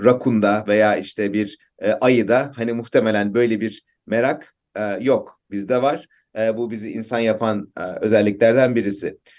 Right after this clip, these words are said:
Fakat bunu söyledikten sonra, e, araştırmalarım daha da, e, işin içine girince, e, şunu anla-, e, anlamaya başladım. Tarihe bakarak bugünle ilgili çok önemli ve çok yararlı çıkarımlar yapabiliyoruz.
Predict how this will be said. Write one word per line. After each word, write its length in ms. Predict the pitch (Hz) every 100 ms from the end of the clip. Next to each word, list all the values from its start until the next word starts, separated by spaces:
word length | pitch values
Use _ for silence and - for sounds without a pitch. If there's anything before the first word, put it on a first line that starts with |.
| _
Fakat 340 | - 147 185 -
bunu 160 | 156
söyledikten 640 | 175 156 156 156 170 208 226
sonra, 360 | 208 143 120
e, 240 | 110 - 104 107 107 101
araştırmalarım 840 | - 131 151 151 156 160 151 147
daha 280 | 139 147 147
da, 140 | 135 123
e, 340 | - 113 110 110 _
işin 280 | 127 123 101
içine 480 | 123 127 123 120 120 _ _ _ _ 107
girince, 640 | 135 160 165 127 131 - 110
e, 220 | 113 110 110 - _ _ -
şunu 380 | - 151 185
anla-, 380 | 131 127 113 -
e, 220 | 107 104 101 - -
anlamaya 500 | 101 117 113 113 107
başladım. 540 | 107 107 107 110 - - _ _ _ _ _ _ _ _
Tarihe 540 | - 127 127 175 208
bakarak 560 | 165 151 131 123 196 - _
bugünle 560 | 110 143 202 185 165 143
ilgili 420 | 147 135 139 151
çok 220 | 151 175
önemli 580 | 143 147 139 131 139 151
ve 140 | 131
çok 340 | 131 165 151 -
yararlı 540 | 131 139 131 120 151
çıkarımlar 580 | - - 131 131 135 135
yapabiliyoruz. 840 | 127 127 113 117 113 98 - -